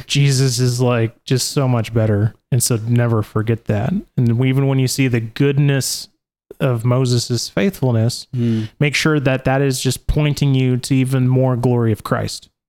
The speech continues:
Speaker 1: 'Cause
Speaker 2: Right.
Speaker 1: that's the whole point. That's why it's a shadow of a thing to come. It's supposed to be like, "Oh, that was just like the, the smell walking into the restaurant,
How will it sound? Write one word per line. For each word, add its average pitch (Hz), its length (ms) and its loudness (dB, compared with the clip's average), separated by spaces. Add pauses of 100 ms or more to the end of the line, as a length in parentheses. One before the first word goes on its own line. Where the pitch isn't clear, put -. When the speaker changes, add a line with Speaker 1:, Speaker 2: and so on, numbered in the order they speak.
(180)
Speaker 1:
'Cause 101 60 -8
Speaker 2:
Right. 104 80 0
Speaker 1:
that's 151 160 0
the 165 80 2
whole 160 120 2
point. 180 280 0
That's 131 180 -2
why 143 120 2
it's 131 120 -4
a 117 40 -4
shadow 131 500 0
of 120 220 0
a - 80 0
thing 127 240 0
to 113 60 -4
come. 101 340 -4 (180)
It's 123 120 -6
supposed - 280 -4
to 127 80 0
be 120 40 2
like, 113 240 -2
"Oh, 170 340 0 (680)
that 160 200 0
was 180 180 2
just 156 320 -2
like 156 480 -2
the, 135 480 0
the 135 80 0
smell 160 600 0
walking 135 420 0
into 139 720 2 (340)
the 131 100 0
restaurant, 123 580 -2